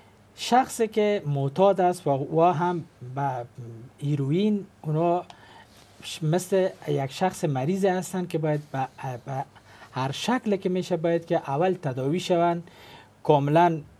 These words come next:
به اصطلاح توبه بکنن و بعد از او، اه، شما بتانین که با اونا ازدواج بکنین. یک مشوره دیگر هم براتون می‌تونم که شما اونا رو ترک بکنین.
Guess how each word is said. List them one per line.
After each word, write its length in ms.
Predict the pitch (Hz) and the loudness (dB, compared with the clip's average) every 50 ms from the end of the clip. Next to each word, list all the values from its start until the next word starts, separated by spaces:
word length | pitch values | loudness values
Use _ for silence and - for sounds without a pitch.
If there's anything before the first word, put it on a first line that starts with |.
| - _ _ - | -20 _ _ -6
به 80 | 143 | -4
اصطلاح 320 | 143 139 - 147 147 147 147 147 | -4 -4 0 2 2 2 2 2
توبه 280 | - 135 131 147 170 180 | 2 2 4 6 4 4
بکنن 460 | 185 180 - 190 175 175 170 170 170 151 | 4 2 2 2 2 2 2 0 0 -2
و 100 | 139 131 | -2 0
بعد 280 | 131 165 175 190 190 196 | 2 4 4 4 4 4
از 160 | 190 175 175 | 2 2 0
او، 200 | 202 214 208 208 - - - - - - 143 | 0 -2 -2 -6 -10 -20 -20 -20 -12 -6 -4
اه، 140 | 135 120 120 - - - - | -4 -2 -4 -6 -10 -14 -16
شما 280 | - - 160 156 180 180 | -8 -2 0 2 2 2
بتانین 400 | 175 180 180 185 180 180 180 175 | 2 0 0 0 2 2 0 0
که 200 | - 180 185 175 | 2 2 2 2
با 160 | 156 135 127 | 0 0 -2
اونا 240 | 123 131 135 151 156 | -2 0 0 0 0
ازدواج 520 | - - 139 127 - 139 131 127 123 113 | 0 -2 -4 -4 -2 0 0 0 -2 -4
بکنین. 360 | 110 120 - - 123 120 113 - - - - - - - - | -6 -10 -8 -8 -8 -10 -10 -14 -18 -20 -20 -20 -20 -8 0
یک 240 | 180 214 262 269 254 | 4 4 4 4 4
مشوره 400 | 220 208 196 - - 202 214 240 | 2 0 2 2 4 4 4 4
دیگر 220 | 208 185 220 247 240 | 4 6 8 8 8
هم 100 | 196 151 | 6 4
براتون 380 | 135 123 - - 139 131 131 | 2 0 -2 -2 -4 -2 -2
می‌تونم 240 | 127 131 - 147 139 | -4 -4 -6 -6 -6
که 80 | 135 - | -8 -8
شما 240 | - - 175 196 | -8 -4 -2 0
اونا 200 | 202 180 180 185 | 0 0 0 0
رو 80 | 175 165 | 0 0
ترک 320 | 170 - 156 170 165 156 | 0 2 2 4 4 2
بکنین. 460 | 160 - 110 117 - 127 117 113 117 | 0 -6 -12 -10 -10 -10 -10 -10 -12